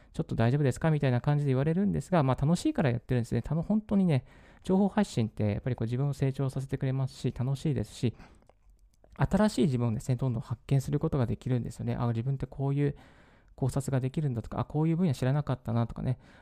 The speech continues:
「あ、これをまた人に伝えよう」とか、それを伝える時にどんどんどうやってこう、工夫しようかみたいなですね、そういう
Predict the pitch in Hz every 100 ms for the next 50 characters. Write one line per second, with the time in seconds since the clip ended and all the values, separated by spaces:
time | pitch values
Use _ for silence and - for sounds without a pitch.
0 | - - 143 151 151 151 - 156 147 -
1 | 151 170 165 123 - 127 - 135 156 196
2 | 139 120 160 175 123 113 147 214 - -
3 | - 107 120 117 120 - 139 135 117 -
4 | 113 - 143 190 190